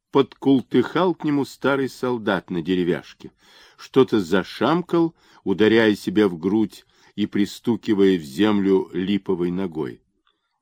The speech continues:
Черноволосая баба сорвала с головы платок, стеганула им барина, как плетью, завопила: "Суди тебя, Бог! Только кровопивец ты, кровопивец!"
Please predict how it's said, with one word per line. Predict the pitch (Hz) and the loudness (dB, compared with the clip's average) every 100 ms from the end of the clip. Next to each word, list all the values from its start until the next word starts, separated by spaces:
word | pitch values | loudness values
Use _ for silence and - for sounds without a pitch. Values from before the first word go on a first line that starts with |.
| _ _ | _ _
Черноволосая | - 85 85 92 107 107 - 101 | -8 -6 -2 0 2 0 2 0
баба | 80 101 90 78 | 2 -2 -2 -6
сорвала | - 85 82 85 90 85 | -8 -8 -4 -4 -2 -4
с | 76 | -6
головы | 85 80 80 95 | -8 -6 -4 -6
платок, | - 78 - 147 156 _ _ _ - _ | -6 -16 -4 -2 -2 _ _ _ -20 _
стеганула | - - - 98 110 107 107 98 | -20 -12 -4 0 2 2 4 4
им | 92 90 | 2 0
барина, | 76 107 170 143 101 | -2 0 2 0 -2
как | 85 95 - | -4 -6 -8
плетью, | - 92 101 - - 69 - | -8 -2 -2 -4 -12 -12 -12
завопила: | 73 110 123 113 92 76 67 - _ _ _ _ _ | -4 -2 -2 -6 -8 -8 -10 -20 _ _ _ _ _
"Суди | - - 90 73 71 95 98 | -20 -10 -8 -8 -4 -2 -2
тебя, | - 95 82 95 | -2 -2 0 0
Бог! | 82 95 117 107 - _ _ _ - _ | 0 2 4 4 -2 _ _ _ -20 _
Только | - 113 104 120 113 | 0 0 2 0 2
кровопивец | 101 - 117 104 107 - 104 127 139 135 - - | 0 0 0 2 0 0 0 2 2 0 -4 -6
ты, | 104 85 | -4 -4
кровопивец!" | - 113 120 113 110 - 113 165 139 110 - - | -2 0 0 0 -2 -2 0 2 2 -2 -2 -20